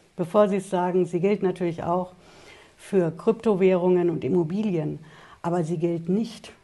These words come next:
für den Großteil der Dinge, die auf den Online-Plattformen verkauft werden. Und das sind eben die sogenannten Gegenstände des täglichen Gebrauchs. So nennen wir das in der Steuersprache. Und wenn Sie jetzt wissen wollen, was zählt denn dazu, Frau Lederer?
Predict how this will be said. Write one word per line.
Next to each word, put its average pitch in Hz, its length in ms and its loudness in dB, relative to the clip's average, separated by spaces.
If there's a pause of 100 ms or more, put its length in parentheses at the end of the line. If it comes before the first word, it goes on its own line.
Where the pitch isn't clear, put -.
für - 200 -8
den 160 200 -2
Großteil 180 760 -4 (280)
der 160 140 2
Dinge, 175 420 0 (440)
die 165 100 2
auf 165 140 -2
den 160 160 -4
Online-Plattformen 180 960 -2
verkauft 160 540 -8
werden. 156 280 -6
Und 165 160 -6
das 165 180 -8
sind 226 200 0
eben 208 360 -4 (400)
die 175 100 0
sogenannten 170 680 2
Gegenstände 185 640 2
des 139 280 -8
täglichen 175 560 -2
Gebrauchs. 151 680 -2
So 175 280 2
nennen 185 240 6
wir 160 60 0
das 151 180 -6
in - 80 -6
der 139 100 -6
Steuersprache. 143 840 -10 (220)
Und 185 140 4
wenn 190 160 6
Sie 202 80 2
jetzt 170 180 0
wissen 220 260 0
wollen, 180 220 2
was 165 240 -2
zählt 240 240 -2
denn 247 120 0
dazu, 165 320 -4
Frau 160 220 -4
Lederer? 156 500 -2